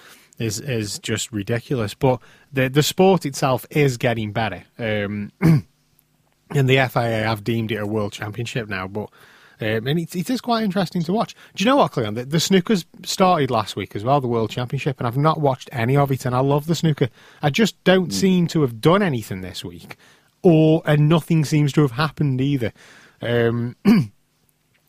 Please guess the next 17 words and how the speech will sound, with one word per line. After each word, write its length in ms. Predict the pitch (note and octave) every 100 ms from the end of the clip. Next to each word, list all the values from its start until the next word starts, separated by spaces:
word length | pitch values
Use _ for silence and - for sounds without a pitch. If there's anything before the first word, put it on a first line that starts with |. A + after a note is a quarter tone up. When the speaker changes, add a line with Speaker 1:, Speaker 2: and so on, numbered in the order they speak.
| _
Speaker 1:
but, 400 | C#3+ D3+ C#3 - - _ _ _ _ -
uh, 440 | D3+ C#3 C#3 C#3 C3+ -
oh, 240 | A#3+ B3+ -
something, 540 | - B3+ A3+ G3+ A#2+ - - - - -
um, 400 | - F#3+ G3+ F#3 C#3 D3+ - _ _ _ -
we're 280 | D#3+ G3 A#3
at 120 | F3
the 100 | F#3+
lowest, 840 | F3+ F#3 G3 G3+ - - - - _ _ _ _ _ _ _ _
something 380 | - G#3 G3 G#3+
to 80 | F3+
do 100 | G3+
with 80 | F#3
the 80 |
lowest 520 | F3 E3+ F3 E3+ - -
covid 540 | - E3+ G3+ G3 D#3
number 360 | C#3+ C3 A2+